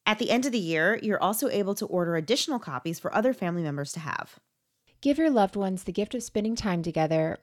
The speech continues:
Speaker 2: wherever you live with Storyworth. Get started right away with no shipping required by going to storyworth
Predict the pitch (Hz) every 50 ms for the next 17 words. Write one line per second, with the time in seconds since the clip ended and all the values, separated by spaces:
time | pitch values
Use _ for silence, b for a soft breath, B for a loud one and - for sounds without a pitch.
0 | - - 202 220 254 285 277 262 214 175 160 143 147 151 147 147 151 185 185 185
1 | - - 196 185 170 160 147 - - - 165 - - B B B B B B B
2 | B B 202 190 - 202 190 185 180 170 190 196 208 247 277 262 247 214 208 196
3 | 180 170 - 190 208 233 262 254 - 262 247 - 247 240 247 254 254 - - 156
4 | 147 151 151 147 160 160 160 - 156 160 160 - - 160 151 151 - - - 214
5 | 208 220 233 226 226 220 220 220 -